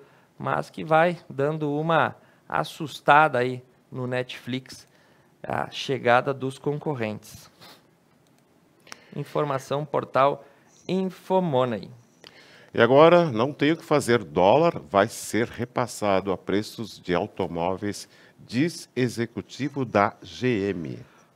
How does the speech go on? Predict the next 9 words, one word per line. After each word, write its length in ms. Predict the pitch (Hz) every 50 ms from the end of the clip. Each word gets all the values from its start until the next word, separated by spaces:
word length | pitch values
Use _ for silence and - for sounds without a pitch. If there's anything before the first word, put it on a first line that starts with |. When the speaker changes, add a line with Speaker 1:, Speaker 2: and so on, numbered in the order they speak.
| _ _
Speaker 1:
Presidente 640 | - 147 170 170 165 170 165 151 160 185 190 190 185 165
da 160 | 165 170 170
G 180 | 151 143 156 156
M 260 | 165 180 180 175 147
para 500 | - - - 143 156 160 165 160 151 -
a 500 | - - 143 160 156 - - - 151 151
América 800 | 143 143 139 139 143 151 160 170 170 165 160 160 - 156 147 143
Latina, 1120 | 143 139 139 135 131 135 - - - - 160 170 190 208 208 196 165 135 120 120 135 131 - -
senhor 680 | - - - - - 147 147 143 139 147 156 156 139